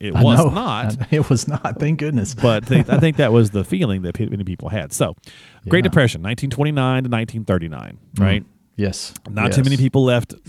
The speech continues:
Speaker 1: lived.
Speaker 2: Forever.
Speaker 1: Right.
Speaker 2: And we were, we're complaining about a, you know, one year decline now,
Speaker 1: Yeah,
Speaker 2: and
Speaker 1: it was,
Speaker 2: this was
Speaker 1: yeah,
Speaker 2: ten.
Speaker 1: ten years, yeah.
Speaker 2: <laughs>
Speaker 1: Uh, but, and so to that point, actually, yeah, it's scar-, this, this scarred folks for life.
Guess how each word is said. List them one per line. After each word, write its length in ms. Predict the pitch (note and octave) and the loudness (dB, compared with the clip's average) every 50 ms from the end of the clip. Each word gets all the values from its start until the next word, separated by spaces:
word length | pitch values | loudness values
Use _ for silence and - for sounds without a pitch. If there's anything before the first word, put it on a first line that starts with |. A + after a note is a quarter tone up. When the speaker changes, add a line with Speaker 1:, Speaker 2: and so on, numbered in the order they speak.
| - - C3 B2+ | 2 4 4 6
Speaker 1:
lived. 300 | A#2 A2 D3 C#3 A#2+ G#2 | 6 6 6 6 4 4
Speaker 2:
Forever. 220 | G#2+ G2 F2 - - - | 2 -2 -4 -4 -10 -14
Speaker 1:
Right. 260 | - G#2+ G2+ A2+ A2+ | -10 -4 0 2 4
Speaker 2:
And 100 | A2+ A2+ | 6 6
we 100 | A#2+ C#3 | 8 8
were, 80 | C#3+ C#3+ | 8 6
we're 140 | C3 C3+ C#3 | 6 4 2
complaining 400 | C3+ B2+ B2 - C3 A#2+ A2+ A2 | 4 4 2 4 4 4 4 4
about 240 | G2+ F#2+ G#2+ G2+ G2 | 4 2 2 0 0
a, 160 | F#2+ F#2 F2+ - _ _ - | 0 -2 -4 -8 _ _ 2
you 120 | B2+ A#2+ | 4 4
know, 100 | G#2+ F#2+ | 6 4
one 300 | F#2 F#2+ A2 A2 G#2+ G#2 | 2 2 4 4 6 6
year 140 | G#2+ A2 A2 | 6 4 4
decline 500 | G#2 G2+ F#2+ - - G2 F#2 F#2 F#2 F2+ F2+ | 2 0 -2 0 0 0 2 2 2 2 2
now, 100 | F#2+ G2 | 2 2
Speaker 1:
Yeah, 200 | F#2 F2+ F2+ E2+ | 2 2 0 0
Speaker 2:
and 80 | E2+ | 0
Speaker 1:
it 40 | F2 | 0
was, 100 | F2 G2 | 0 -2
Speaker 2:
this 160 | G2 B2 A#2 G#2 | 0 -2 0 0
was 100 | G#2 - | -2 -4
Speaker 1:
yeah, 40 | - | -2
Speaker 2:
ten. 240 | - - A#2+ G2+ E2+ | 2 2 4 4 2
Speaker 1:
ten 240 | E2+ - A#2 G2+ F#2 | 0 0 -2 -2 0
years, 360 | F#2+ F#2 - - - G#3 D#3 | 2 4 4 4 4 4 2
yeah. 200 | G#2 F2+ - - - - E3+ - - - | 2 2 0 0 0 -2 -4 -4 -4 -6
Speaker 2:
<laughs> 320 | C#3+ - - - - - - | -8 -8 -8 -16 -12 -6 -2
Speaker 1:
Uh, 200 | C#3+ A#2 A#2 A#2 | 0 2 2 2
but, 220 | - - A3 - - | 4 2 2 2 2
and 200 | F3+ G3 E3+ - - | 0 0 0 2 2
so 100 | - D#3+ | 2 2
to 140 | - - C3 | 4 4 0
that 200 | B2+ A2+ F#2 - | 0 0 -2 -2
point, 280 | C3+ F3+ A#3 D#3 F2 - | -4 -2 -2 -2 -4 -6
actually, 340 | - G2 G2 - - G2+ F2 | -6 -8 -6 -6 -6 -6 -4
yeah, 180 | A2 D3 C#3+ | -2 -2 -2
it's 240 | E2+ D2 A2+ C3 - | -2 -2 -4 -4 -4
scar-, 180 | - - - A2+ | -4 -2 -2 -2
this, 280 | G#2+ D3 F#3+ - - - | 0 -2 -4 -4 -4 -2
this 180 | D3+ F#3 G#3 | 0 0 0
scarred 320 | - - - C3 A2+ A2 G#2 | 0 0 0 0 0 0 -2
folks 300 | - A2 G2 F2+ - - | -2 -4 -4 -4 -6 -10
for 120 | - E2+ E2 | -10 -8 -8
life. 320 | F2+ C2+ - - - | -8 -8 -10 -14 -16